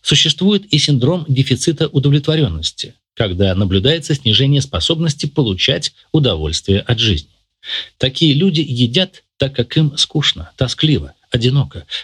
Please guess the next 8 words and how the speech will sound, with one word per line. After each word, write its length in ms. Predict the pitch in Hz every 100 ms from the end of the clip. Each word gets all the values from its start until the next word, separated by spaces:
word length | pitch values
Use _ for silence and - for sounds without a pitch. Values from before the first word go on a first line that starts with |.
| -
мало 320 | 135 165 160
радостей, 600 | 131 117 80 - - - _ _ -
выбирая 460 | 117 113 123 143 123
при 180 | 107
этом 260 | 107 101 98
максимально 600 | 135 139 - 135 143 110
калорийные 520 | 92 101 92 87 82 78
продукты, 560 | 85 92 156 - 135